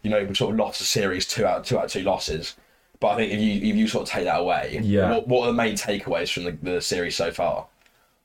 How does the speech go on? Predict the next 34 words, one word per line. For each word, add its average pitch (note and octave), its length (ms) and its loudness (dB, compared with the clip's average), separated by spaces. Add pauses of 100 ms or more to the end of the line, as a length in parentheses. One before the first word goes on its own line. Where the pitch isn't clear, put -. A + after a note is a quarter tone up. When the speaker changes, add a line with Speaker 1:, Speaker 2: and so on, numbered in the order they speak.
(120)
Speaker 2:
The, G2+ 480 4
I, C3 140 2 (1120)
the A#2 80 -2
main C#3 220 2
takeaways B2 440 2
is, G2 160 -2
is G#2+ 220 -4 (540)
first C3 280 2
game, A2 380 2 (200)
Jason G#2+ 340 0
Roy G2+ 180 6
scored F#2+ 240 2
a F2+ 60 2
hundred. F2+ 360 2
It's E2 180 -2
good F#2+ 260 0
to F#2+ 160 -2
see F2+ 420 -2
him F2 160 0
back E2+ 380 0
scoring E2+ 440 0
runs, E2 320 2
a F#2 200 -2 (360)
sort E2+ 240 -2
of F2+ 60 -2
a - 40 -10
positive F#2+ 380 0
strike - 380 0
rate, E2 260 0
taking F2 240 0
the F2 60 0
bowlers D#2+ 380 0
on. D#2+ 240 0
So E2+ 220 0